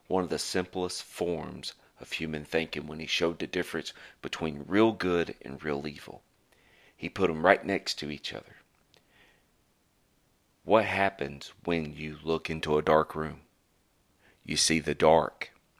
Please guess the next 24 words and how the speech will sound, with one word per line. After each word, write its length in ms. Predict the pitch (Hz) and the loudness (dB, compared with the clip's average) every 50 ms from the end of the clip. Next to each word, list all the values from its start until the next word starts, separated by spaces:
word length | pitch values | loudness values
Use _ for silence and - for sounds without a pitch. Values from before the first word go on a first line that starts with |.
| _ _ _ _ _ - - - - - _ | _ _ _ _ _ -20 -20 -20 -20 -6 _
What 140 | - 92 90 | 4 6 8
happens 420 | 92 90 90 - 92 87 85 - | 8 8 6 6 4 0 0 0
when 140 | 82 90 87 | 0 0 2
you 100 | 85 82 | 2 2
look 300 | 82 85 90 87 - - | 4 4 4 2 2 -2
into 280 | 85 80 - - 78 69 | -4 -4 -4 -6 -6 -4
light? 600 | 73 80 80 78 156 - - - - _ - - - _ _ _ _ _ _ _ _ _ _ _ _ _ _ _ _ _ | -2 0 2 2 2 2 0 -2 -10 _ -16 -16 -16 _ _ _ _ _ _ _ _ _ _ _ _ _ _ _ _ _
You 100 | - 90 | -8 -4
see 200 | 87 - - 92 | -2 0 0 0
the 160 | 76 - 69 | 0 -2 -2
light. 480 | 67 71 67 64 57 52 - - - - _ _ _ _ _ _ _ _ _ - - - - - - - | 0 2 2 2 0 -2 -6 -14 -20 -20 _ _ _ _ _ _ _ _ _ -20 -20 -20 -20 -20 -4 4
What 160 | - 95 101 | 4 6 6
happens 500 | 101 110 110 110 - 104 95 90 - - | 8 6 6 6 6 4 2 2 0 -4
when 100 | 90 87 | -4 -4
you 120 | 80 78 73 | -4 -4 -6
take 500 | - - 98 98 104 101 - - - - _ - | -6 4 6 6 6 6 4 -2 -14 -14 _ -6
the 120 | - 69 | -4 -2
light 500 | 71 73 71 76 80 90 90 - - - _ _ - | -2 0 0 2 2 2 0 -2 -8 -14 _ _ -12
and 200 | 80 80 80 - | -12 -10 -2 2
dark 380 | 85 80 78 76 71 - - | 2 2 4 2 -2 -4 -10
and 160 | - - - - | -14 -14 -14 -10
put 180 | - 85 80 | -6 -2 -2
'em 140 | 78 71 71 | -2 -2 -4
together? 500 | 71 76 - 69 65 67 - - - | -8 -10 -8 -8 -8 -8 -8 -12 -16